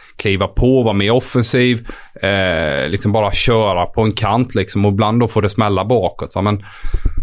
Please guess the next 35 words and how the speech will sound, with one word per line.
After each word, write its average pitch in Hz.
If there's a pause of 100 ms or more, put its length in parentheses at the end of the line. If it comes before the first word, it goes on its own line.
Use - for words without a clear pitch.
(460)
jag -
vet 127
inte 127
om 120
man 120
är 123
uppväxt 120
med 113
det 110
här 120
att 107
fan, 101
det 98
är 104
viktigast 113
att 104
vinna 104
och, 101
och 87
det 98
var 110
alltid 117
det 110
som 110
jag 104
hade 107
i 101
min 101
tanke, 107
det 98
bästa 107
för -
laget 95
så 110
att 98